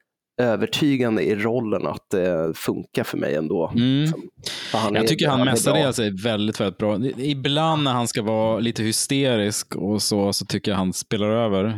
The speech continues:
Speaker 2: eh,
Speaker 1: Mm.
Speaker 2: li-, en del. Det är klart
Speaker 1: Jo.
Speaker 2: han är ett barn och så, men
Speaker 1: Men de här scenerna, till exempel när han ska trycka till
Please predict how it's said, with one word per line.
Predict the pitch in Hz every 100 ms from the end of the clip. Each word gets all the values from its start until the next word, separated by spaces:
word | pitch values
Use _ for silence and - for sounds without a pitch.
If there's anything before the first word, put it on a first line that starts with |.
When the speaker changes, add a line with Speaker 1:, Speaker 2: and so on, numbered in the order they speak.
| - -
Speaker 2:
eh, | 95 90 87
Speaker 1:
Mm. | 131 139 151
Speaker 2:
li-, | 113 - 110
en |
del. | 101 87 98 101 107 -
Det | 110
är |
klart | 110
Speaker 1:
Jo. | 135
Speaker 2:
han | 135
är |
ett | - -
barn | 82 87
och | 87
så, | - 87
men | 92 92 107 - - -
Speaker 1:
Men | 127
de | 135 135
här | 123
scenerna, | - 139 120 113
till | 113
exempel | 120 127 104 113
när |
han | 107 98
ska | - 110 - -
trycka | 117 - - 104
till | - 110 98 98